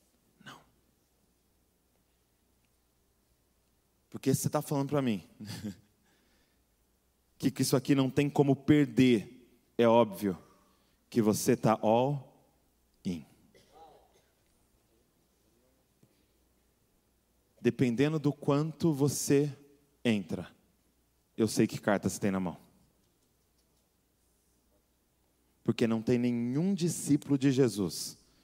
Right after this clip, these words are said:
que não entrou com tudo que tinha. Porque ele tava diante daquele que nunca vai perder.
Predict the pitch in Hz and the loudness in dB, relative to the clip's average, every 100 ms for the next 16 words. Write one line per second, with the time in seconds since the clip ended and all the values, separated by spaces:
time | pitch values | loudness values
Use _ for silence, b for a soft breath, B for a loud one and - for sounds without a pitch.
0 | _ _ _ _ _ _ - 104 101 92 | _ _ _ _ _ _ -4 0 0 0
1 | 107 107 90 95 90 87 - 76 - _ | -2 -2 -2 0 -2 -6 -8 -10 -14 _
2 | _ _ _ _ _ b b b b - | _ _ _ _ _ b b b b -6
3 | - 117 104 107 113 104 123 113 107 - | 0 2 4 4 2 2 0 0 0 -4
4 | 98 98 - 107 101 101 107 98 101 107 | -2 -2 0 0 2 -2 -2 -2 -2 0
5 | 113 104 - 85 87 85 87 85 - - | -2 -4 -6 -4 -4 -4 -4 -4 -6 -10
6 | - | -20